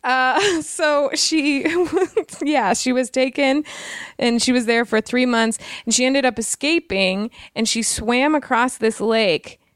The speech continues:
And this farmer, this Minnesota farmer, uh, like, saw her and she came running towards him and he, like, found her and then realized that she was this missing girl and brought her into the police. And there was a reward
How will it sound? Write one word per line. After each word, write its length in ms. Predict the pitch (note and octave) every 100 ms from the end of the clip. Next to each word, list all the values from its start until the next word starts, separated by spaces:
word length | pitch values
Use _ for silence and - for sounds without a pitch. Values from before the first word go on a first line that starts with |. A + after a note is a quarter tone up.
| _
And 240 | A3 A3+ A3
this 240 | A3+ -
farmer, 600 | - A#3+ B3 C4 A#3 G#3
this 200 | G3 G#3
Minnesota 500 | A3+ A3 A3 A3 G#3+
farmer, 720 | - G#3 G#3+ G#3 F#3 F3+ - -
uh, 380 | G3+ F#3+ D3 - - -
like, 280 | A3 G#3+ G3+
saw 340 | - A3 B3
her 440 | A3+ F#3+ C3+ A2 -
and 160 | - A3
she 120 | -
came 260 | G#3 G#3+ G3+
running 240 | G3+ G3+
towards 320 | G#3 G#3+ G#3 G3+
him 200 | G3 F3+
and 160 | F3
he, 300 | F#3+ G3+ G3
like, 280 | F#3 F3+ - _ _ _
found 380 | - G3 G3 G3+
her 80 |
and 180 | F#3 F3+
then 320 | F3+ E3+ F3+ F#3+ - - - _ - G3 - - G3+ G3+ _ - -
realized 520 | G#3+ A3 A3+ A3 G3+ G3+
that 160 | F#3+
she 100 | -
was 180 | G#3+ G3+
this 180 | F#3+ G3
missing 260 | G#3 G#3 F#3
girl 240 | G3 G3+
and 120 | F#3+
brought 180 | F#3+ F#3+
her 80 | G3
into 160 | G3
the 80 | F#3+
police. 400 | G3 A3 A3 G#3+ - - - - -
And 140 | A3+
there 120 | A#3
was 120 | A#3
a 60 | A3+
reward 640 | A3+ A3+ A3 A3 A#3 B3+